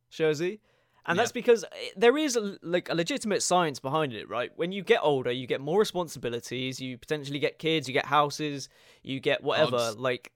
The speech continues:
Speaker 1: you, you become an adult, and suddenly you don't have as much time to focus on playing the game. And even though twenty-six could be considered old nowadays, they've gotta compete against seventeen, eighteen-year-olds who are gonna have way more time to be able to play the game.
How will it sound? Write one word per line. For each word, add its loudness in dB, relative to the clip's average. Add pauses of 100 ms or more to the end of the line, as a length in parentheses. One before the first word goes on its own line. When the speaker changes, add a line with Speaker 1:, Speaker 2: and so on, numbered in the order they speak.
(120)
Speaker 1:
you, -6
you -2
become 0
an 0
adult, 0
and -6
suddenly 2
you -4
don't 0
have 2
as -2
much -4
time -2
to -4 (360)
focus 2
on -6
playing 0
the -12
game. -14
And 0
even -2
though 2 (500)
twenty-six 0
could -10
be -4
considered -6
old 4
nowadays, -10 (380)
they've 4
gotta 2
compete -4
against -6 (140)
seventeen, -2
eighteen-year-olds -4
who -2 (480)
are 0
gonna 0
have 2
way -2
more -4
time -6
to -4
be -4
able 2
to -20
play 0
the -8
game. -6